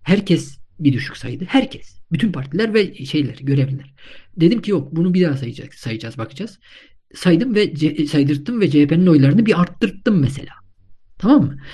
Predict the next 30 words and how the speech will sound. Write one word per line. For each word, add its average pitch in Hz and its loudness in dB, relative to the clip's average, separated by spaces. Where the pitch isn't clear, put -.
Yani 151 2
bizde 185 -4
seçimle 202 0
ilgili 185 2
çok 226 -8
konuşma 202 0
yapılır 185 0
ama 190 2
söyleyeyim, 180 2
e, 156 0
yani 190 2
seçimde 202 2
sayım 214 2
işlerinde 160 2
sen 190 -2
sayımı 170 4
yapıyorsun. 196 2
Sayımı 151 4
tekrar 214 0
tekrar 208 0
yapılıyor. 165 4
O 147 2
şeyler 147 4
öyledir. 160 4
Her 143 2
sayılar 135 2
ka-, 139 0
kontrol 135 2
edilir 170 2
karşılıklı. 131 -6